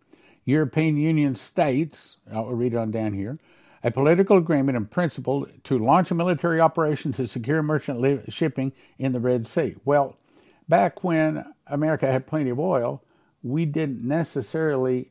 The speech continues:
have any or very few ships in the Red Sea, but today that's not the case, thanks to our president. Next article, Russia escalates. Here's the list of French fo-, soldiers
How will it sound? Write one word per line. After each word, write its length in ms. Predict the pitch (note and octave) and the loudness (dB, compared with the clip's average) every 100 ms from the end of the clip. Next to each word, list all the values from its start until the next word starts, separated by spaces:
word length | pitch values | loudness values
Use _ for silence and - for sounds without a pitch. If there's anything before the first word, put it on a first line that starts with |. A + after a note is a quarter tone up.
| - | -18
have 760 | - E3+ E3 C3+ B2 A#2 A#2 - | -8 -2 0 0 -2 -4 -12 -8
any 480 | C#3 C#3 B2 A#2 G#2+ _ _ _ _ _ | -4 -2 -2 -4 -8 _ _ _ _ _
or 180 | G#2+ G2+ | -6 -6
very 360 | F2 C#3+ C#3+ | -2 0 2
few 220 | A2 C#3 A2 | 0 -2 -2
ships 360 | - A#2 - | -2 -4 -4
in 60 | G#2+ | -6
the 80 | G2+ | -4
Red 220 | G#2+ G2 | -4 -2
Sea, 240 | C#3 F2+ | -2 -2
but 240 | E2+ G#2+ F#2 | -6 -10 -8
today 260 | G2+ A#2+ | -2 -2
that's 240 | G#2+ G#2 - | -2 -4 -6
not 140 | G#2 | -10
the 60 | - | -4
case, 280 | C3 F2+ | -4 -4
thanks 520 | - G2 F#2 - - - | -10 -14 -14 -20 -20 -14
to 120 | F#2 | -12
our 100 | E2 | -10
president. 500 | - A2 F#2 D#2 - _ _ _ _ _ _ _ | -8 -8 -8 -16 -18 _ _ _ _ _ _ _
Next 320 | G3 G#3+ - | 0 0 4
article, 360 | G3 E3 B2 F#2+ | 6 6 6 0
Russia 340 | A2+ F3+ - | 4 4 2
escalates. 720 | E3 E3+ - B2+ F#2+ - - - _ _ - _ _ | 0 0 2 0 -2 -6 -20 -20 _ _ -20 _ _
Here's 280 | - G#3+ G3+ | 4 6 6
the 100 | G3+ | 4
list 240 | G3+ - | 4 2
of 80 | F3 | -2
French 260 | - F3 - | -2 -6 -6
fo-, 260 | - F3 D3+ | 0 0 2
soldiers 640 | - F#3 B2+ B2 B2+ - | 2 2 2 0 -4 -8